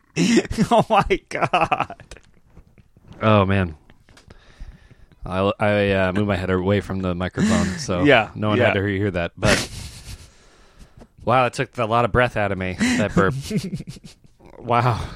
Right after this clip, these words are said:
Speaker 1: Should, it should be B halt. Burps, hungry,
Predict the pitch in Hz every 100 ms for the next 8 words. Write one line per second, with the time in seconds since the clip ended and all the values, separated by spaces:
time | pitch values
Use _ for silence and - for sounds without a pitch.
0 | - - 233 254 220 - 175 - 151 135
1 | 139 113 151 160 117 107 - 110 - 127
2 | - 135 139 160 - - - 143 131 143
3 | 143